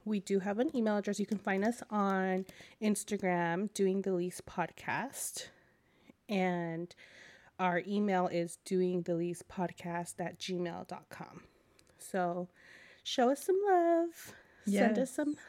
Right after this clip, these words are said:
Speaker 1: feedback, some thoughts, and hopefully we can bring you a lot of good stuff in twenty twenty-three.
Speaker 2: Yes. I mean, well said, Christy. I feel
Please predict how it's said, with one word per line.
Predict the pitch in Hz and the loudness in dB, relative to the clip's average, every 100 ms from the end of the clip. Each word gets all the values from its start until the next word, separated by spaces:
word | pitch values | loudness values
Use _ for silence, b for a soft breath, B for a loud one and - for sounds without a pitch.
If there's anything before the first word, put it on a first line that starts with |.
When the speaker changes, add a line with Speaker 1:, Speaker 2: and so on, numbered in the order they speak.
| B | B
Speaker 1:
feedback, | - 277 - 262 254 262 | -2 -2 0 0 0 -2
some | - 247 240 | -2 2 2
thoughts, | 240 214 214 214 214 - - - | 2 4 4 2 -2 -8 -14 -8
and | 202 190 190 190 185 B B B - | -4 -2 -2 -2 -6 B B B -8
hopefully | 208 196 208 196 | -6 -4 0 2
we | 190 | 0
can | - 180 | -2 -6
bring | 170 170 | -4 -2
you | 180 | 0
a | |
lot | 269 240 | 4 4
of | 175 | 2
good | - 165 | -8 -12
stuff | - - - | -12 -14 -12
in | 185 | 0
twenty | 180 202 180 | 2 2 -2
twenty-three. | - 180 165 156 127 - b b b _ - | -6 -6 -6 -8 -12 -16 b b b _ -4
Speaker 2:
Yes. | 208 175 196 185 175 - - | 0 2 4 2 0 -2 0
I | |
mean, | 180 170 165 165 | 2 2 2 4
well | 170 180 | 4 6
said, | 202 - 165 160 160 | 4 4 6 6 4
Christy. | 156 151 - 156 151 | -2 -2 0 2 4
I | 151 | 2
feel | 151 165 156 156 | 2 2 4 2